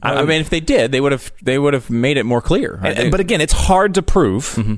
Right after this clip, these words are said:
Speaker 1: It's hard to prove. So I think that they're saying, "Okay, look, this is very hard to prove. We're never gonna get an, you know, a conviction on this, so we're just not going to go forward on it." That's what I think. But it doesn't matter because they see the James Comey moment. So they are gonna dig into this again for seventeen hundred years. It's gonna be nonstop,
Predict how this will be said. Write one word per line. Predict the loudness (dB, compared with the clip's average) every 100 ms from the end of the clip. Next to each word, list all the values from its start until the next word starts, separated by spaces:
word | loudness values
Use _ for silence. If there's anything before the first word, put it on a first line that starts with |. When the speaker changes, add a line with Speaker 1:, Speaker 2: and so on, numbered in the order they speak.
| -2
Speaker 1:
It's | 0
hard | 2 2
to | 2
prove. | 2 2 0
So | 0
I | 0 0
think | -2 -4
that | -2
they're | -2
saying, | -2 -2
"Okay, | 0 -2
look, | 0
this | -2
is |
very | -2 0
hard | 0
to | 2
prove. | 2 2
We're | 0
never | 0 0
gonna | 0 -2
get | -2 -2 -2
an, | -2
you | -2
know, | -2
a | 0
conviction | -2 -2 -2 0
on | 0
this, | 0 0
so | -2
we're | -2
just | -2 -2
not | -2 -2
going | -4 -2
to | -2 -4 -6
go | -6 -4
forward | -2 -2 -2
on | -4
it." | -6 -10 -8
That's | -4 -2
what | -2
I |
think. | -2 -6 -4
But | -4
it | -2
doesn't | -2 -2
matter | -2 -2 -4 -6 -10 -6
because | -4 -2
they | -2 -2
see | 0
the | 0
James | 0 -2 2
Comey | 2 2
moment. | -2 -4 -10 -16 -12 -4
So | -2
they | 0 0
are | 2
gonna | 0
dig | -2 0 0 0
into | 0 0
this | 0 -2
again | -2 -2 -2 -2
for | -4
seventeen | -2 -2 -2 0
hundred | 0 0 0 0
years. | 0 -2 -6 -10 -8 -6
It's | -2
gonna | -2 0
be | 0
nonstop, | 0 0 0 0 -2 -2 -2 0 0